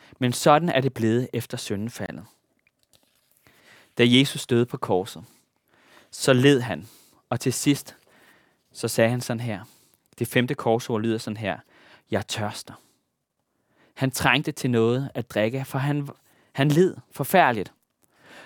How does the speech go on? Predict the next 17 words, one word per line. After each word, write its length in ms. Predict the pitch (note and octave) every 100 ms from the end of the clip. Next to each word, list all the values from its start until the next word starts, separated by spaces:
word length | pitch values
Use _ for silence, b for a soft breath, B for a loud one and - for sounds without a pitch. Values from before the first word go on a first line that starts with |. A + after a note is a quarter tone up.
| b
Og 80 | -
hvad 120 | D#3+
står 240 | F3+ G#3+ E3+
der 80 | E3
så? 280 | - D3+ E3 -
Så 140 | F3+
står 300 | F3 G3 F3
der, 80 | F3
at 240 | A2+ C#3+
en 80 | D3
soldat 600 | - E3 - F#3+ C#3 - b b b b b
tog 400 | - F#3 E3 - -
en 120 | C3
svamp 420 | - F3+ C3+ B2 b b _ _ _ _ _ -
og 100 | -
puttede 260 | - B2+ B2 -
eddike 400 | C3 E3 F3+